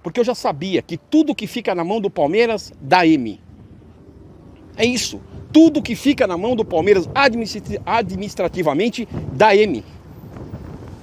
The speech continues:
Então, torcedor, espero que quarta-feira a gente tenha um título. Comemore muito, mas não exalte esses políticos, não.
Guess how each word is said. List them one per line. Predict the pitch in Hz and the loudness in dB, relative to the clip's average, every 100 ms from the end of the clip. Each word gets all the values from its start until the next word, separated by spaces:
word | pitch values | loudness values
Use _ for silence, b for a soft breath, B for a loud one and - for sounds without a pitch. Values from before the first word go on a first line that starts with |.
| - | -2
Então, | 165 220 214 | 2 4 4
torcedor, | 180 170 127 117 101 | 0 -2 -4 -4 -6
espero | - 165 | -4 -4
que | 165 | -2
quarta-feira | - 160 151 - 165 | -4 -2 -2 -4 -4
a | |
gente | 156 151 | -4 -2
tenha | 170 | 0
um | |
título. | 156 - 165 120 104 B - | 0 -4 -6 -8 -12 B 2
Comemore | 240 247 240 262 | 4 4 4 2
muito, | 208 226 208 - 95 - - - - - - | 4 2 0 -6 -18 -18 -20 -20 -20 -20 -12
mas | - 294 | -6 -2
não | 302 | 0
exalte | 226 294 220 | 4 2 2
esses | - | -10
políticos, | - 165 170 - | -4 -2 -2 -6
não. | 131 156 | -4 -4